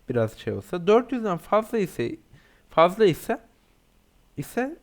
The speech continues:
e, sıkıntılı demek biraz. Yani botunuz geç cevap verir falan. Ancak bu genel ortalama olarak düşünülmeli. Siz ilk açtığınızda botunuzun pingi bin falan olabilir. Ancak bir beş dakika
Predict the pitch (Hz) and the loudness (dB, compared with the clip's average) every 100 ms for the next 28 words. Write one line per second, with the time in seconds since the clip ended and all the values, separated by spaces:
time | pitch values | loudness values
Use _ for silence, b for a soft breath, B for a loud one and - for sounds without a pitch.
0 | - 139 135 131 131 127 - - 214 - | -6 0 2 2 0 -4 -8 -6 -4 -2
1 | 170 113 101 104 - 123 151 139 117 120 | -4 -4 -4 -6 -6 -6 -4 -4 -4 -6
2 | 120 - 139 135 156 135 147 147 127 107 | -12 -10 -8 -6 -6 -2 -2 -2 -4 -4
3 | - 127 139 - 107 107 B B B B | -6 -10 -8 -6 -6 -8 B B B B
4 | B - 180 240 254 233 175 175 202 190 | B -4 -2 -2 -4 -4 0 0 2 0
5 | 120 - 113 113 - _ - 139 131 123 | -2 -2 -4 -4 -8 _ -10 -4 -2 0
6 | 120 120 - - 113 107 110 165 - b | 0 -2 -6 -10 -6 -4 -4 -8 -12 b
7 | b b b b - 185 190 226 233 220 | b b b b -8 -4 -2 0 -2 -2
8 | 233 226 175 185 208 202 202 214 214 151 | -6 -4 -4 -6 -6 -8 -8 -6 -4 -4
9 | 147 185 180 175 165 160 170 185 220 - | -2 -2 -2 -4 -4 -2 -4 -4 -8 -4
10 | 151 170 180 - 160 160 185 - 143 - | -4 -4 -6 -6 -4 -4 -2 -4 -6 -4
11 | 135 131 | -6 -6